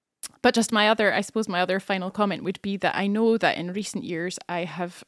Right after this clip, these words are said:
found the Lord's Prayer super helpful when I have not known how to pray. And it's been my genu-, genuine experience that I have used it when I kinda didn't know what else to say.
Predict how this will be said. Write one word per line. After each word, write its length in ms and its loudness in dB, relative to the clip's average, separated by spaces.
found 380 -8
the 100 -8
Lord's 300 -6
Prayer 300 -4
super 300 -4
helpful 580 -2
when 320 -2
I 100 -2
have 240 -6
not 180 -4
known 160 -6
how 140 -4
to 140 -10
pray. 320 -4
And 140 -4
it's 160 -6
been 260 -4
my 140 -4
genu-, 340 -4
genuine 360 -2
experience 520 -8
that 200 -4
I 100 -4
have 320 0
used 300 -8
it 160 -8
when 160 -4
I 300 -6
kinda 220 -6
didn't 220 -8
know 120 -6
what 180 -8
else 180 -4
to 80 -10
say. 300 -6